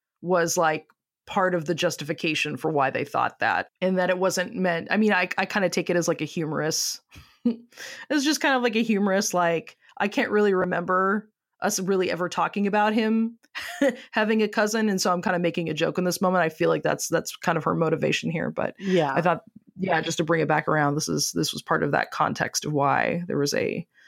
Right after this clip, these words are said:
Speaker 1: a fan theory that, uh, he wasn't, he wasn't who he said he was. But I think this also is kind of interesting if you really wanna take it in that, um, fan fiction sort of route of how Kurt might have been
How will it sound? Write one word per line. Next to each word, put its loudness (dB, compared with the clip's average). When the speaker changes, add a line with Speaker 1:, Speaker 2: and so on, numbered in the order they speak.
Speaker 1:
a -10
fan 4
theory 2
that, 0
uh, 2
he -4
wasn't, -2
he -2
wasn't 2
who 0
he -4
said -2
he -4
was. -6
But -4
I -2
think 2
this 2
also 2
is 0
kind 0
of 0
interesting -2
if -2
you 4
really 4
wanna 2
take -2
it 2
in -2
that, 0
um, 2
fan 0
fiction -2
sort 2
of 0
route 0
of 2
how 2
Kurt -2
might 0
have -4
been -6